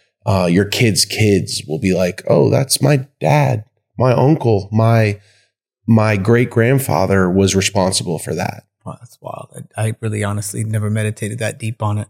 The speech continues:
Speaker 2: Um, and I think about handing it off to my kids and hoping they have an interest in it.
Speaker 1: It's done. It's, it's out there.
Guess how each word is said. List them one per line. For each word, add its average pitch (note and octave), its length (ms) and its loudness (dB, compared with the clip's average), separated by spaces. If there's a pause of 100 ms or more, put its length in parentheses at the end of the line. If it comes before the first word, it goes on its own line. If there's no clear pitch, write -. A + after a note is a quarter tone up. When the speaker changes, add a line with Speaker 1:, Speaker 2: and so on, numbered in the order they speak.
Speaker 2:
Um, G2+ 320 -6 (140)
and A2+ 60 2
I G#2+ 60 0
think A#2 140 0
about G2+ 340 -2
handing A#2+ 220 2
it G2+ 80 -2
off G2+ 140 -2
to A2 100 -8
my G#2 160 -2
kids G2+ 420 -12 (360)
and - 80 -6
hoping C3+ 320 0
they G#2+ 80 0
have G#2+ 160 -2
an G#2+ 80 -4
interest A2+ 400 -4
in G#2+ 100 -8
it. G2+ 100 -12 (500)
Speaker 1:
It's A2 180 0
done. A2+ 420 2
It's, A2+ 240 0
it's G#2 260 2
out A2+ 260 4
there. - 260 -6